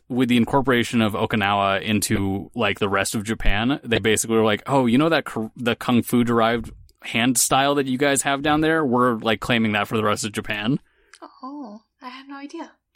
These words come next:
Speaker 1: Yeah, it's, uh, the politics of ancient karate are very interesting, especially because a lot of the Okinawan masters before Okinawa was part of Japan,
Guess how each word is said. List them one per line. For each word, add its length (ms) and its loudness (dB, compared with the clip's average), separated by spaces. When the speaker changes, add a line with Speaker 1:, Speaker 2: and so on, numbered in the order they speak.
Speaker 1:
Yeah, 260 2
it's, 300 -2
uh, 140 2
the 80 -2
politics 580 2
of 160 0
ancient 340 -2
karate 360 2
are 160 0
very 360 2
interesting, 440 -2
especially 400 0
because 240 -2
a 40 2
lot 220 0
of 60 -6
the 140 -4
Okinawan 420 0
masters 420 -2
before 440 -2
Okinawa 520 -2
was 180 0
part 280 -2
of 120 -10
Japan, 520 -2